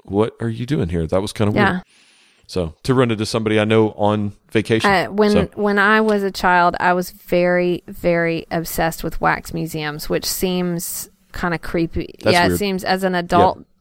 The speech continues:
Speaker 1: quite a
Speaker 2: and
Speaker 1: bit.
Speaker 2: as an adult, that seems very creepy. Um, but,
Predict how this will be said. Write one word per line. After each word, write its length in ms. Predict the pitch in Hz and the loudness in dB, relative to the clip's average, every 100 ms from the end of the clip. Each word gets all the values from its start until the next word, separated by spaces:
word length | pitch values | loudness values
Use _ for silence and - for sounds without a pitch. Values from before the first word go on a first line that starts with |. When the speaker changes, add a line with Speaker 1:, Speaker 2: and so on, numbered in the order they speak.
| - | 0
Speaker 1:
quite 160 | 135 | 2
a 20 | 117 | 4
Speaker 2:
and 100 | 110 | 2
Speaker 1:
bit. 80 | |
Speaker 2:
as 160 | - 196 | 0 0
an 80 | 190 | 0
adult, 240 | 185 180 | 2 2
that 160 | 180 147 | 2 -2
seems 300 | - 180 170 | -2 -4 -2
very 260 | 180 175 | 0 0
creepy. 540 | 160 - 165 - 92 - - - - - - _ | -2 -6 -4 -4 -6 -12 -20 -20 -20 -20 -20 _
Um, 420 | 175 175 165 160 - _ | 2 2 0 -4 -12 _
but, 320 | 196 185 - | 4 4 0